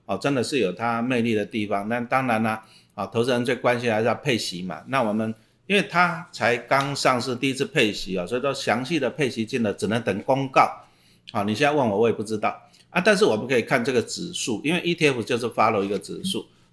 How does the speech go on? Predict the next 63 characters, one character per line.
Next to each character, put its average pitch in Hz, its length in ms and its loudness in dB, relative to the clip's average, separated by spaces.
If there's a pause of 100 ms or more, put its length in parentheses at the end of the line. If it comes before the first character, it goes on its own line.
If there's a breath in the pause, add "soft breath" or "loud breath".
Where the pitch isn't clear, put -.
好， 110 60 -4
那 175 160 2
指 113 220 -2
数 143 180 0
陈 127 160 0
老 113 100 2
师 110 140 -4
看 127 220 0
一 - 20 -6
下 131 80 4
过 143 220 0
去 147 120 -2
五 101 140 -2
年 98 220 -6
指 98 180 -8
数， 117 220 0
它 143 120 -2
最 156 200 -2
低 147 160 -4
配 143 200 0
息 113 220 -4
率 120 160 -4
是 127 140 -8
四 143 180 -4
点 101 180 0
五 110 120 -2
五 101 40 -2
趴， 110 160 -2
最 147 160 0
高 143 220 2
可 139 100 -2
以 113 60 2
到 123 200 2
了 107 140 0 (220 loud breath)
六 151 260 4
点 107 240 0
五 92 200 -2
趴， 110 200 0
所 135 120 -2
以 143 40 0
说 160 120 2
这 208 120 0
个， 175 200 0 (400 soft breath)
哎， 175 80 0
这 247 120 -2
个 233 80 4
也 117 140 6
接 156 160 4
近 156 160 -2
那 143 80 0
个 120 160 2
高 135 260 2
股 95 220 -2
息 92 420 -6
的 95 220 0
E 123 160 -2
T 113 280 -4
F 104 180 -4
了 87 160 -4
哦。 90 40 -8
所 143 120 -2
以 143 40 0
说 151 140 4